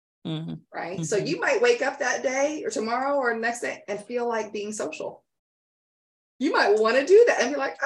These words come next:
Speaker 2: "Oh, cool. Okay, well, I'm gonna go." <laughs> You know, and so see how that works out.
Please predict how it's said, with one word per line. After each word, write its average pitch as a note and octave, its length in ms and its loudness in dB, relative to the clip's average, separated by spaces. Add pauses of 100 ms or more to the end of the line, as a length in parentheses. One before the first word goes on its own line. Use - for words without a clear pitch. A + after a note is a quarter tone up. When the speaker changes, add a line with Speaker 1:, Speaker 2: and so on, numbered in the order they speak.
(120)
Speaker 2:
"Oh, A3+ 200 0 (100)
cool. B3 240 0
Okay, - 280 -6
well, C4 80 -8
I'm C#4+ 60 -8
gonna E4+ 160 -6
go." F#4+ 80 8
<laughs> - 140 -4 (800)
You G4+ 120 0 (120)
know, F#4+ 300 4
and E4+ 140 -4
so A#3+ 420 0 (260)
see C4+ 240 -8
how A#3+ 180 -6
that G3 260 -2
works G3 280 -4
out. D#3 440 -4